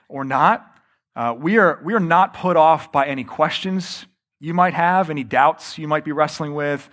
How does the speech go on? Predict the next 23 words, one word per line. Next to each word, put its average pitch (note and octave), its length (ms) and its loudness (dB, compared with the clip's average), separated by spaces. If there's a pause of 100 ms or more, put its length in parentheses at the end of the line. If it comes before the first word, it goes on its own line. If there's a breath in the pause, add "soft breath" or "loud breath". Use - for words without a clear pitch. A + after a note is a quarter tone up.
(400 soft breath)
uh, C#3 80 -2
or D#3+ 160 -2
even B3+ 300 2
if F#3+ 160 0
you F#3 40 -2
find F#3 360 4
in F3 100 2
your, D3+ 320 2
in D#3 140 -6
yourself D#3 420 2
this D3 160 -10
morning D3+ 240 -2
a C#3 60 -2
little D3 160 -2
bit D3 100 -4
of B2+ 60 -4
hostility C#3+ 760 -2 (120)
toward B2 360 -6 (300 soft breath)
Christians A#2 500 -6
or A2 80 -10
the G#2+ 100 -12
Christian A2 360 -12
faith. G2 380 -14